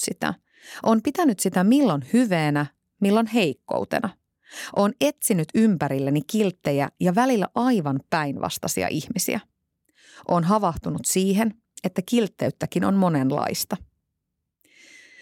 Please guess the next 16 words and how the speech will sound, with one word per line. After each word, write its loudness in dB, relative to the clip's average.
Just 2
nyt 2
tuntuu 2
hyvältä 0
sanoa 2
olevansa 2
sopivasti -2
kiltti. -4
Se 0
ei 6
nimittäin 0
ole 4
mikään 0
helppo 0
konsepti. -4
Kiltti 0